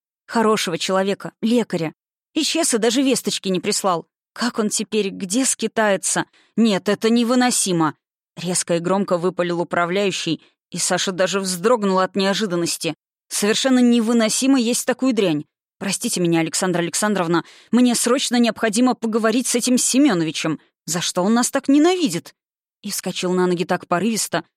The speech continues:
что едва не опрокинул чашку. «Ух, разве что молниями не разит», восхищенно смотрела ему вслед Груня.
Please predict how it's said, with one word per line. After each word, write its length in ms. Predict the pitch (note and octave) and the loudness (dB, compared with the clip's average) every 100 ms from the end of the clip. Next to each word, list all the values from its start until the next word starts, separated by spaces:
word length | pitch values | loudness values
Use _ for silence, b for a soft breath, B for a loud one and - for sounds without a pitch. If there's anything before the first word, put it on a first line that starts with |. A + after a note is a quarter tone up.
| _ | _
что 220 | - - G3+ | -14 -8 -4
едва 260 | F#3 F3+ | -2 -2
не 120 | G3 | 0
опрокинул 480 | F3+ F3+ F3+ F#3+ F#3 | 0 -2 -4 -2 -2
чашку. 500 | F#3 F3 D#3+ - E3 - _ _ _ _ _ - | -2 -4 -6 -10 -14 -16 _ _ _ _ _ -2
«Ух, 440 | A#3+ A#3+ G#3 - | 2 2 0 -2
разве 380 | G#3 A3 A3 B3 | -2 0 0 -2
что 240 | - C4 | 0 2
молниями 640 | B3 G3 G3+ A3+ B3 B3+ B3 | 4 4 2 2 4 4 6
не 180 | A#3+ | 4
разит», 500 | A#3 A3 F#3 F#3 - - _ _ | 4 0 -2 -4 -8 -16 _ _
восхищенно 640 | - D#3+ - F3 - F#3+ F3 | -8 -6 -4 -4 -2 0 0
смотрела 520 | - E3+ F3 F3+ F#3+ | 0 0 0 0 0
ему 220 | F3+ F#3 | 0 -2
вслед 300 | F#3 G3 G3+ | -2 -2 -2
Груня. 460 | F#3 F#3+ F#3 E3 | -2 -2 0 0